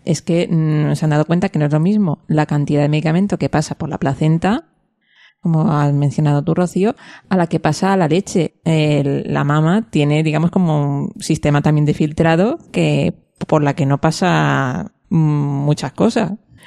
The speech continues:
Lo que, y la cantidad de medicamento que a veces pasa, por ejemplo, uno que se utiliza mucho, el antibiótico, la amoxicilina,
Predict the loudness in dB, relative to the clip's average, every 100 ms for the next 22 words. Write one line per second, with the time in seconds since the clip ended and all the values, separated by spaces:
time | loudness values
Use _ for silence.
0 | -20 -16 -4 -2 0 -2 0 0 2 2
1 | 0 0 0 0 0 0 0 0 0 0
2 | 0 -2 -4 -6 -2 -2 0 -2 -2 -2
3 | -2 -2 0 2 2 2 2 -2 0 0
4 | 0 -2 0 0 2 0 0 0 2 2
5 | 2 0 0 -2 -2 -4 -2 0 2 0